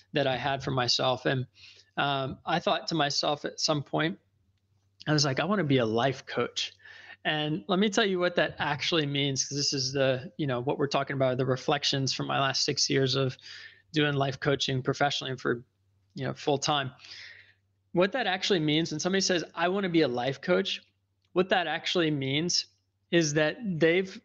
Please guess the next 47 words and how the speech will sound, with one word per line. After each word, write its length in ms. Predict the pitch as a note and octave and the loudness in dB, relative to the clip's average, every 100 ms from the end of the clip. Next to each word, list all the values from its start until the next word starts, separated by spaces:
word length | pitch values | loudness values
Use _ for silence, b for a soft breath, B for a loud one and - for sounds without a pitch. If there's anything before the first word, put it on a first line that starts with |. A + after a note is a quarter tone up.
| - | -6
maybe 380 | E3+ E3+ E3+ G3 | 0 2 4 2
for 160 | F#3+ F#3 | 2 0
the 100 | D#3+ | 0
first 460 | - E3+ F#3 - | 2 2 2 0
time, 360 | - D#3+ D3 D#3+ | 0 0 0 -2
and 120 | D3 | -2
I, 120 | C#3+ E3 | -2 -4
I 100 | D#3+ | -6
can't 200 | - D#3+ | -2 0
say 160 | C#3+ D#3 | 4 4
this 140 | D3 | 4
is 80 | C#3+ | 2
true 160 | - D3 | 0 2
for 100 | C#3 | 0
everybody, 400 | C3+ C3 C3+ B2+ | 0 0 0 0
but 300 | C3 - - F#3+ D3+ | 0 -4 -6 -4 -2
I'd 200 | D3+ C#3+ | -2 -2
say 220 | - D#3 | 2 2
it's 140 | C3 - | 2 2
true 160 | D#3+ | 2
for 140 | C#3+ C#3 | 2 0
a 40 | |
lot 220 | C3 C#3+ | 0 0
of 80 | C#3 | 0
people 280 | D3 C#3 C#3 | 0 0 2
who 120 | C3+ | 4
either 260 | C3+ C3+ C3 | 4 0 -2
come 240 | D#3+ D#3 | -2 0
to 100 | E3 | 0
me 340 | D#3+ D3+ D3+ B B B B B - | 2 2 0 B B B B B -4
saying 440 | - E3 D3+ D3 D3 | 0 2 0 0 2
it, 320 | C#3+ - - - | 0 -2 -6 -2
uh, 480 | C#3 B2+ B2+ B2+ C#3 | 0 2 0 0 -2
or 300 | D3 D3+ E3 - | -2 -4 -6 -2
as 160 | D3+ | 0
I 80 | D3 | 2
look 160 | C#3+ C3+ | 0 0
back 200 | C3+ C3+ | 0 0
on 60 | |
my 160 | C3 B2+ | -2 0
own 140 | C3 | 0
journey, 260 | B2+ B2+ A#2+ B B B B B _ _ _ _ _ _ _ D#3 | 2 0 -2 B B B B B _ _ _ _ _ _ _ -2
they've 260 | D3+ F3+ | 0 2
come 180 | G3+ F#3+ | 0 0
to 80 | G3+ | 2
the 100 | F3 | 2
realization 960 | E3+ D#3+ D3 C#3+ C#3+ D3 E3+ D#3+ E3 | 4 2 2 2 2 2 2 0 -2